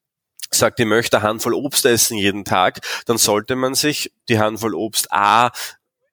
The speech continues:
in Portionen schon vorbereiten, wo man sie einfach konsumieren kann und B, irgendwo hinstellen, wo man es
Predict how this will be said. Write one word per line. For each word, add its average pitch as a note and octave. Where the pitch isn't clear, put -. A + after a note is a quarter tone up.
in A#2
Portionen B2+
schon B2
vorbereiten, A#2
wo A2+
man A2+
sie G#2+
einfach A2
konsumieren G#2+
kann C3
und -
B, A#2+
irgendwo C#3
hinstellen, D3+
wo C#3
man C3
es -